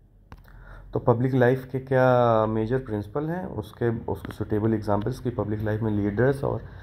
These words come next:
एडमिनिस्ट्रेटर्स और लेजिस्लेटर्स किस तरीके से कंडक्ट करें और क्या उनकी प्रिंसिपल्स होने चाहिए while, um, conducting in public sphere, उसको एग्जांपल्स के साथ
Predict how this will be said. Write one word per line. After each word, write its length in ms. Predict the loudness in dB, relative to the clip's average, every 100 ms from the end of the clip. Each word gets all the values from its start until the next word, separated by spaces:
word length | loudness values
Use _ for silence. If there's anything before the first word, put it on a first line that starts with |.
| -16 -12 0
एडमिनिस्ट्रेटर्स 1040 | 2 4 0 0 0 2 4 6 4 0 -2
और 380 | 2 4 2
लेजिस्लेटर्स 800 | 0 -2 -2 -4 -4 -4 -2 -6
किस 260 | -6 -10 -6
तरीके 280 | -4 -2 -4
से 160 | -4
कंडक्ट 460 | 0 2 2 -2 0
करें 500 | 0 2 2 2 0
और 500 | 0 0 0 0 -4 -12 -20 -20 -20 -20 -20 2
क्या 320 | 6 8 6
उनकी 380 | 2 -2 -6 -8
प्रिंसिपल्स 600 | -6 -4 -4 -2 -4 -2
होने 180 | -4 -4
चाहिए 260 | -2 -2
while, 320 | 2 2 4 2
um, 480 | 2 4 4 2 -4 -10 -12 -16 -6
conducting 500 | -2 -2 -4 -4 -4
in 100 | -2 -2
public 240 | -2 -2 -6 -12 -20 -20 -20 -20 -12 -10
sphere, 440 | -10 2 4 4 2 -8 -20 -20 -20 -12
उसको 340 | -8 -8 -4 -4
एग्जांपल्स 680 | -4 -2 2 2 2 -2 -2
के 100 | -4
साथ 200 | -2